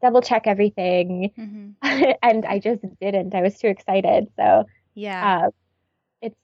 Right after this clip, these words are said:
Speaker 1: it's hard, right? It's hard to be a designer sometimes. We get so excited about our projects.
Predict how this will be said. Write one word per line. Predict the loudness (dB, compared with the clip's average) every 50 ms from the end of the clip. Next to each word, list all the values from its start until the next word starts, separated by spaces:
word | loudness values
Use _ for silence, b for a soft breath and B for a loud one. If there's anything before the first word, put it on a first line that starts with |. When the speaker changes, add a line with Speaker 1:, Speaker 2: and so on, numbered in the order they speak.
| _
Speaker 1:
it's | -10 -10 -10 -4
hard, | 0 2 4 4 4 2 0
right? | -2 -2 -2 -2
It's | -2 -4 -4
hard | -6 -8 -6 -6
to | -4 -2
be | -2 0
a | 0
designer | 0 0 0 0 0 0 0 0 -2
sometimes. | -2 -4 -6 -6 -4 -4 -4 -4 -2 -2
We | -2
get | -2 -2 -2 _
so | -4 -6
excited | -4 -4 -2 -2 0 0 0
about | 2 2 2 4
our | 4 4 2 2
projects. | 0 0 0 0 0 0 0 2 2 0 -2